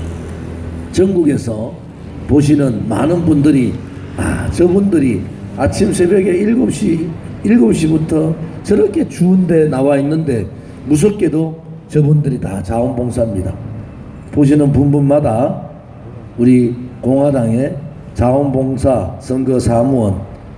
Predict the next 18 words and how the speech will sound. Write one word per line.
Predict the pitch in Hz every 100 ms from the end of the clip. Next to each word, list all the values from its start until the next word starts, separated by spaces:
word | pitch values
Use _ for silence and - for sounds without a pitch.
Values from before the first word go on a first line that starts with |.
| -
또 | 120 117 110 101 92 -
자원봉사 | 120 135 139 131 131 139 120 95 - - - - -
우리 | 104 113
봉사단, | 110 120 127 147 147 - - - - -
이런 | 117 120
분들에게 | 110 107 110 107 95 107 170 - - - -
격려와 | 135 143 160 156 131 104 92 - - -
관심을 | - 110 110 156 131 107 92 85 90
가져주십시오. | - 120 110 98 110 113 - 92 95 - - -
우리 | 113 151 -
공화당이 | 143 160 214 202 139 143 202 - - - -
선거혁명을 | - - 214 220 240 175 151 139 131 101
하는 | 123 123
거예요. | 110 92 - - - - - - -
그것이 | 135 185 190 196 208 - - - -
정치혁명이다, | - 151 156 - 156 131 127 123 123 143 135 -
이렇게 | 127 131 120
보고 | 98 110 107 117